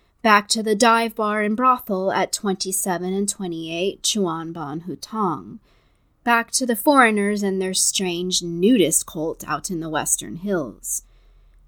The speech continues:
When Dennis spoke to Wentworth Prentice, he explained it as a sort of hippie nature society,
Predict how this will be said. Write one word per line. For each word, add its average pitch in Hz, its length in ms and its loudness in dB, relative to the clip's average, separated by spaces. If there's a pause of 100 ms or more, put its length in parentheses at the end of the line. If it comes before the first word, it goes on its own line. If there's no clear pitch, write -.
(120)
When 214 460 2
Dennis 196 420 0
spoke - 580 2
to 208 140 -4
Wentworth 170 580 -8
Prentice, 262 600 -4 (440)
he 285 160 2
explained 320 480 6
it 233 320 -2
as 220 260 -2
a 208 80 -4
sort 196 380 2
of 175 160 -2
hippie 180 500 -4
nature 180 380 -2
society, - 760 -8